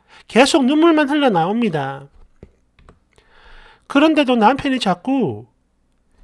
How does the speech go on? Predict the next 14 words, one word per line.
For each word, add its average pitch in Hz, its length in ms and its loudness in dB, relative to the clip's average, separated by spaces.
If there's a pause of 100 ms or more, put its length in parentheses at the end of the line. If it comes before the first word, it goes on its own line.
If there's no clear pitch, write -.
(140)
"이건 202 320 4
내 202 180 6
꿈이야. 233 960 6 (280)
하면 330 400 2
대박 302 320 6
터지고 285 340 -4
잘 220 200 2
될 226 120 4
거라니까. 294 880 2
왜 240 140 4
사람 269 320 -2
말을 277 260 2
안 254 140 -2
믿어?" 277 880 0